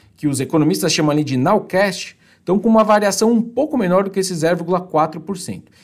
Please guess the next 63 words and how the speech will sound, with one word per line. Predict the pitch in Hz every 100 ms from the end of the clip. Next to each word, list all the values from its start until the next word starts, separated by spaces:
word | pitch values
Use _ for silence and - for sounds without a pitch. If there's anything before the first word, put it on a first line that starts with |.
| -
Enfim, | 339 180
vamos | 135 254 196
ver | 190 226
daqui | 220 233
a | 233
pouco. | - 123 107 - - - _ _ _
Por | - 240
enquanto, | 117 175 240 262 - 113
o | 117 131
que | 202
a |
gente | 208 233
tá | 214 180
vendo, | 175
na | 170
verdade, | 160 151 151 135
no | 190 175
ano | 233 202 123
é | 143
o | 165
contrário | - 277 - 180 226 220
do |
que | 220
os | 208
analistas | 196 175 175 175 170
diziam | 160 123 156 202
que |
seria | - 185
o | 190
trade | - 170 202 180
mais | 196 233
claro | 233 180 190 202
de | 190
dois | 185
mil | 180 180
e |
vinte | 180 -
e |
quatro | 156 160 175
na | 185
renda | 180 180 -
fixa. | - 113 - 90 - _ - -
Que | -
era | 156
apostar | 196 185 190
que | 185
a |
curva | 185 220
de | 190 180
juros, | 151 175 160 -
principalmente | - 320 226 202 202
americana, | 180 123 - 190 220 117 - - -
ia | 170
ficar | 185 190
mais | 175 175 240 226
inclinada | 233 208 170 202 220
pra | 240 226
cima, | - 180 117 113
né? | 143
Com | - 165
os |
juros | 147 196 180 -
curtos | - 247 262 - 113 -